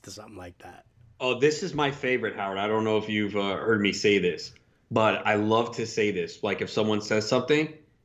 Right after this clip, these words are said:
Speaker 2: and they go, "Oh, you told me to do this," I go, "If it was so obvious,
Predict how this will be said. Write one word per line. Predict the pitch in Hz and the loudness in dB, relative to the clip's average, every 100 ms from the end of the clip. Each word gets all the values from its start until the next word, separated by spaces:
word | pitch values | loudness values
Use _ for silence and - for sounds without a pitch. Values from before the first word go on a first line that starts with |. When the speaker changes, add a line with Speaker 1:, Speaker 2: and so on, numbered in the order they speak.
| _ - | _ -6
Speaker 2:
and | 110 | 0
they | 104 | 2
go, | 110 113 | 4 4
"Oh, | |
you | 110 113 | 4 2
told | 113 113 | 0 0
me | 110 | 2
to | 107 | 2
do | |
this," | 127 147 | 2 2
I | 104 | -2
go, | 104 104 98 95 - - | 0 0 0 -4 -12 -10
"If | - | -2
it | 127 | 2
was | 113 113 | 2 0
so | - 127 | 2 2
obvious, | 139 120 131 143 165 175 | 2 2 2 2 -2 -4